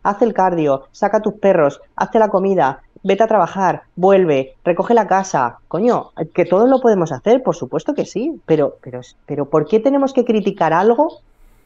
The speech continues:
sea, ¿por qué una persona gana un Olimpia y tenemos que criticar el resto de su vida?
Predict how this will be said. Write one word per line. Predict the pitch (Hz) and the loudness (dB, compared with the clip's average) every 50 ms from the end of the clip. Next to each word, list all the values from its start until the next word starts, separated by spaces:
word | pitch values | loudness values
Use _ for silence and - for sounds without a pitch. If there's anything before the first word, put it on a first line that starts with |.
| _ _ _ _ | _ _ _ _
sea, | - - 170 160 - - _ - | -6 -4 -4 -4 -6 -12 _ -2
¿por | 196 196 | -2 0
qué | 185 240 | 0 0
una | 254 285 | 0 0
persona | 262 269 233 - 208 185 170 170 | 0 -2 -2 -2 -2 -2 -2 0
gana | 175 190 185 185 175 | 0 -2 0 0 0
un | 175 170 165 165 | 0 0 0 0
Olimpia | 156 165 185 202 226 226 277 302 320 311 - _ _ _ _ _ - | 0 0 0 -2 -2 -2 -4 -4 -4 -6 -12 _ _ _ _ _ -6
y | 190 | -2
tenemos | 180 190 190 196 208 208 214 | 0 0 0 0 0 -2 -2
que | - 208 | -4 -2
criticar | 202 196 196 180 180 170 175 185 185 | 0 0 0 0 0 0 0 0 0
el | 180 170 165 | 2 2 2
resto | 170 160 165 - 160 | 0 0 0 -2 -4
de | 151 147 | -6 -6
su | 139 - 143 131 | -6 -8 -10 -10
vida? | 117 110 110 110 107 110 110 | -8 -8 -6 -6 -6 -8 -8